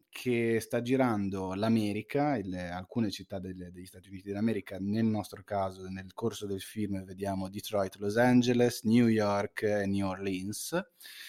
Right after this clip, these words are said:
eh, dove in pratica sta conducendo questo programma, questo, questa in-, serie di interviste ai giovani rispetto a quello che si aspettano dal, dal loro futuro.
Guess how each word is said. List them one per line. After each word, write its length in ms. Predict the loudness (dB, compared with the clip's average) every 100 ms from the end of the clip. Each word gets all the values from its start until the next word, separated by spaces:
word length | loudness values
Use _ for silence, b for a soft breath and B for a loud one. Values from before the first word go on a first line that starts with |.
| B B -4
eh, 500 | -2 0 0 -2 -2
dove 640 | 4 10 10 10 6 4
in 100 | 4
pratica 400 | 4 2 2 -4
sta 180 | -2 -2
conducendo 600 | 4 4 4 2 0 0
questo 540 | -2 -4 -4 -2 -4 -2
programma, 600 | 0 2 2 2 -2 -6
questo, 440 | -10 -14 -10 -10
questa 220 | -10 -6 -4
in-, 140 | -4
serie 480 | -4 0 4 6 4
di 120 | 4
interviste 720 | 0 0 0 0 -2 -2 -2 0
ai 300 | 0 0 -2
giovani 600 | 2 2 4 2 2 2 -2 b b b b b _ _ _ -20 0
rispetto 440 | 4 6 4 4
a 40 | 4
quello 200 | 6 6
che 100 | 2
si 160 | 2
aspettano 800 | 2 2 4 4 2 0 2 0 -2
dal, 840 | -2 0 0 0 0 0 -2 -4
dal 260 | -4 -2 2
loro 220 | 4 4
futuro. 580 | 0 -8 -10 -10 -12